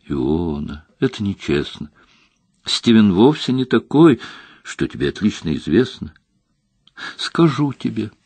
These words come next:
потому что просил выйти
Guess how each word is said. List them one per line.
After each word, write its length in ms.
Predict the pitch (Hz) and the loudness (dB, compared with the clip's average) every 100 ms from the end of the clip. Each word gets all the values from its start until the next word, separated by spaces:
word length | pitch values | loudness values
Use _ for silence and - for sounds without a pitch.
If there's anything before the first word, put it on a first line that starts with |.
| _ _ _ _ _ _ _ | _ _ _ _ _ _ _
потому 760 | - - - 76 85 170 185 175 | -6 -4 -4 -2 2 4 4 2
что 360 | - - 131 | -4 0 0
просил 600 | 131 - 92 90 - 113 92 | 0 -2 -2 -2 2 4 4
выйти 800 | 73 73 147 180 - - 143 156 | 0 4 6 4 2 -2 -2 -2